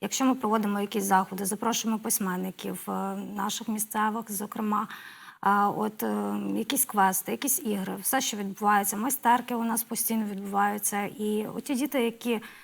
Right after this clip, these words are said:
е, весь час у нас, практично, от, бібліотека — це для них вже, ну, третій дім, оскільки є ще школа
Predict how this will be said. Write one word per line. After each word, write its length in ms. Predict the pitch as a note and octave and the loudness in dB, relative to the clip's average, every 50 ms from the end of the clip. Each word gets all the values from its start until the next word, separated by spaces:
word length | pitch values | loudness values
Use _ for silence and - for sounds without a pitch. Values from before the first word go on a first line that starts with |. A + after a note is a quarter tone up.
| - - _ - - | -20 -20 _ -2 2
е, 180 | A3 F#3+ G3 G3+ | 2 4 4 2
весь 140 | A#3+ - - | 0 0 2
час 320 | - C4 G3 F#3+ G3 - | 4 6 6 6 4 2
у 60 | - | -2
нас, 440 | G#3 A3 B3+ D4 E4+ E4 - - - _ _ _ - | 0 2 4 4 4 4 2 -2 -6 _ _ _ -6
практично, 640 | - F#3+ - - - G#3 G#3 - - A3 G3+ F#3+ | -6 -6 -4 -2 0 0 0 0 0 0 2 2
от, 300 | F#3+ F#3+ - _ - F3+ | 0 -2 -4 _ -12 -4
бібліотека — 540 | F#3+ G#3 G3+ F#3 G#3+ G#3 G#3 A3+ G#3+ - G3+ | -2 0 2 2 2 2 4 4 2 2 2
це 160 | G3 - G3+ | 0 0 0
для 100 | F#3+ G3 | 0 2
них 260 | G3 G3 G3 G3 G3+ | 2 2 0 0 -2
вже, 420 | G#3 F#3+ G3+ G3 G3 F#3+ F#3 F#3 F#3 | -4 -2 2 4 6 6 6 4 2
ну, 260 | G3+ G#3+ A3+ G3 G3 - - | 0 0 -2 -2 -4 -4 0
третій 360 | - G3 F#3 F#3 - A3 G#3 | 2 2 2 2 2 0 0
дім, 260 | G3 G#3 A3+ B3+ C4 | 2 2 4 4 2
оскільки 380 | C4 B3+ - A3 G3 - - G3 | 2 0 -2 -2 -2 -2 -2 -2
є 280 | F#3+ G3 F#3 F3+ F3+ G3 G#3 G3+ F#3+ | 0 2 2 2 0 -2 -4 -8 -12
ще 180 | - - G3 | -10 -10 -8
школа 360 | F3+ - - - G3+ G3 F3+ | -8 -8 -4 -2 0 0 0